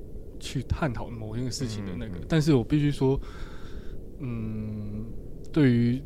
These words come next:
Speaker 1: 如果你是要选择职业上来讲的话，嗯，你可能就要多，多做一些其他事情的准备，这样可能会不会让你在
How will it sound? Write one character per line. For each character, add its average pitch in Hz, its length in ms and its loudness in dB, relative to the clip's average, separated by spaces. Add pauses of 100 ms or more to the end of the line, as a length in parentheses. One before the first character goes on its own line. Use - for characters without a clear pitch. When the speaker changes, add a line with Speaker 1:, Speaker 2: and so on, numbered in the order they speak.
Speaker 1:
如 147 80 6
果 123 220 6
你 113 180 0
是 123 120 0
要 143 340 2 (340)
选 - 260 -4
择 107 220 -2
职 - 300 -6
业 135 160 6
上 123 180 0
来 101 140 -4
讲 98 200 -8
的 110 60 -8
话， 107 320 -2 (600)
嗯， 120 240 -4
你 113 80 -2
可 - 140 -4
能 107 100 -2
就 131 140 4
要 120 180 6
多， 120 360 -2 (160)
多 123 120 2
做 123 200 2
一 - 20 2
些 113 220 0
其 - 200 -6
他 113 140 2
事 113 140 0
情 110 120 -6
的 110 60 -6
准 - 260 -10
备， - 220 -2
这 - 100 -6
样 - 120 -8 (320)
可 - 120 -4
能 107 140 -2
会 120 240 4 (640)
不 - 80 -2
会 113 80 4
让 120 180 4
你 104 60 -4
在 110 320 2